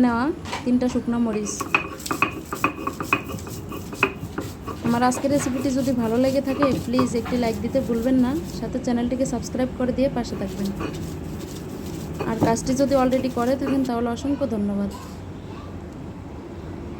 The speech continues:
লাস্ট পর্যায়ে আমি ভেজে নেওয়া পেঁয়াজগুলো দিয়ে দিয়েছি। এখানে পেঁয়াজগুলো বেশি একটা মিহিন করব না, আলতোভাবে দিয়ে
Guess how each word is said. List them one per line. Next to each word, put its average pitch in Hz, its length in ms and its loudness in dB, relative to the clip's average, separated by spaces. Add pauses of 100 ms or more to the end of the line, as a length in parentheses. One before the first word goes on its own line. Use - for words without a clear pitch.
(320)
লাস্ট 240 240 6 (120)
পর্যায়ে 269 440 6 (100)
আমি 247 220 6
ভেজে 226 260 4
নেওয়া 247 200 2 (280)
পেঁয়াজগুলো 247 440 4 (400)
দিয়ে 240 200 4
দিয়েছি। 208 320 2 (600)
এখানে 269 280 6 (220)
পেঁয়াজগুলো 254 400 4 (120)
বেশি 226 220 4
একটা 269 160 0 (120)
মিহিন 240 220 6 (100)
করব 233 160 2 (120)
না, 202 60 0 (140)
আলতোভাবে 233 500 4 (840)
দিয়ে 233 140 6